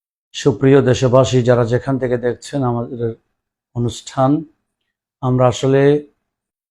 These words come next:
দুইটা বিষয় অনলাইনে দেখে খুব বেশি ব্যথিত হয়েছি। তার মধ্যে Facebook-এ একটা প্রশ্ন আসছে। প্রশ্ন হচ্ছে, "পায়ে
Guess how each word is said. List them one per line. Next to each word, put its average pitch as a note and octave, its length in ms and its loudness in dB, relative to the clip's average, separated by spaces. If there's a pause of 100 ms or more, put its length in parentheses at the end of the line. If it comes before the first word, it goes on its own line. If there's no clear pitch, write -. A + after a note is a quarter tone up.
দুইটা C3+ 240 0
বিষয় C3+ 680 2 (480)
অনলাইনে C#3 380 2
দেখে B2+ 500 0
খুব C3+ 220 -6
বেশি B2+ 580 -2 (320)
ব্যথিত C3+ 320 -2
হয়েছি। C3+ 460 0 (840)
তার C3 100 0
মধ্যে D3 240 2
Facebook-এ C#3 840 0 (560)
একটা B2+ 340 2
প্রশ্ন C3+ 420 -2
আসছে। - 400 -6 (1500)
প্রশ্ন C3+ 260 -2
হচ্ছে, D3+ 440 4
"পায়ে D3+ 800 2